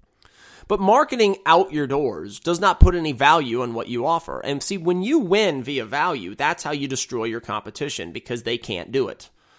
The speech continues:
Very, very few businesses understand how to get the Ritz-Carlton reputation. And this is always what drives me crazy,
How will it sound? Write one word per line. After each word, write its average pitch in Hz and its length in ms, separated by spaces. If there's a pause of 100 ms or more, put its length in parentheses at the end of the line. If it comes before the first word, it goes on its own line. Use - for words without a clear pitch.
(540)
Very, 185 540
very 170 540
few 123 240
businesses 92 720
understand 131 920 (280)
how 160 140
to 147 80
get 131 300
the 127 80
Ritz-Carlton 117 1120 (920)
reputation. 120 840 (320)
And 170 120
this 190 120
is 180 120
always 196 420
what 135 120
drives 127 280
me 101 100
crazy, 113 600